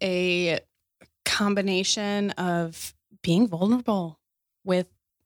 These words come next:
the ladies around you and accepting people when they are at their worst and accepting people.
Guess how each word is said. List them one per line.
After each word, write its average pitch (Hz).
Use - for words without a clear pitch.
the 196
ladies 185
around 196
you 175
and 180
accepting 196
people 208
when 185
they 175
are 233
at 175
their 170
worst 165
and 180
accepting 190
people. 180